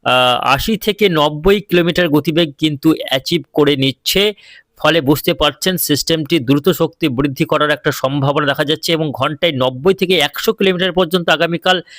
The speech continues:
দুপুর বা সন্ধ্যার মধ্যে এর গতিবেগ উঠে যাবে এবং সিস্টেমটি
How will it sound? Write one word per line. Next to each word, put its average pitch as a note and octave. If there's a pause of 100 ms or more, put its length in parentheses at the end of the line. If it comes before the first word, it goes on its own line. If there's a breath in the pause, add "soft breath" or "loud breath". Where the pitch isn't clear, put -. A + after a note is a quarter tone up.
(380 loud breath)
দুপুর C#3+ (180)
বা D3
সন্ধ্যার D#3+
মধ্যে C#3+
এর D#3
গতিবেগ C#3+
উঠে -
যাবে A2+ (480 loud breath)
এবং A3+
সিস্টেমটি G3+